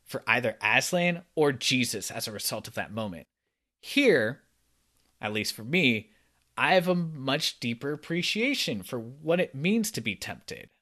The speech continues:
I have a much deeper appreciation for the Garden of Eden story, to, to have it played out with the witch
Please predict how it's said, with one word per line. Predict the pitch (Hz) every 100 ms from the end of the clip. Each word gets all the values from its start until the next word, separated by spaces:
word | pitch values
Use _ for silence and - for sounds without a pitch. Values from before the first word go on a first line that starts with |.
| -
I | 110
have | 131
a | 160
much | 165 -
deeper | 165 160 160
appreciation | 151 170 160 - 160 170 143
for | 123 143
the | 120
Garden | - 120 143 160
of | 151 -
Eden | 185 254 127
story, | - 110 73 -
to, | 139 113 -
to | - 120
have | - 135 135
it | 120 - _ _
played | - 151 151
out | 160 160 98
with | 120 117 - - _ _ _ _ _ _ _ -
the | 139
witch | 123 123 123 - - -